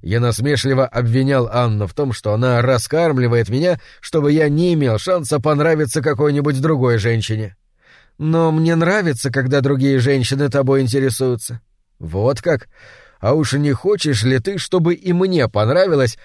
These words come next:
когда к тебе начнут приставать другие мужчины?» «В точности так», — ответила она и шутливо ткнула меня в бок. «Если ты, конечно, не хочешь, чтобы я сама растолстела». «И не вздумай. Мужчины ужасные лицемеры», —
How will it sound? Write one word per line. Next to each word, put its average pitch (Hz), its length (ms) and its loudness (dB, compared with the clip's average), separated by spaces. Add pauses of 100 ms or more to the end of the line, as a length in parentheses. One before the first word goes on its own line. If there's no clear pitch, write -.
(140)
когда 131 360 0
к - 80 -12
тебе 139 260 0
начнут 156 500 -2
приставать 151 640 0
другие 151 440 2
мужчины?» 127 560 -2 (480)
«В - 140 -20
точности 160 760 -2
так», — 107 380 -4 (180)
ответила 107 540 -2
она 156 220 0 (260)
и 120 100 -4
шутливо 147 500 0
ткнула 151 420 0
меня 143 280 0
в 127 80 -2
бок. 107 300 -6 (340)
«Если 127 320 0
ты, 123 140 -2
конечно, 123 480 0
не 123 120 0
хочешь, 160 380 -4
чтобы 143 260 0
я 147 140 2
сама 143 340 2
растолстела». 120 800 -2 (380)
«И 151 340 2
не 196 180 2
вздумай. 160 760 0 (460)
Мужчины 156 760 -2
ужасные 139 720 0
лицемеры», — 135 680 0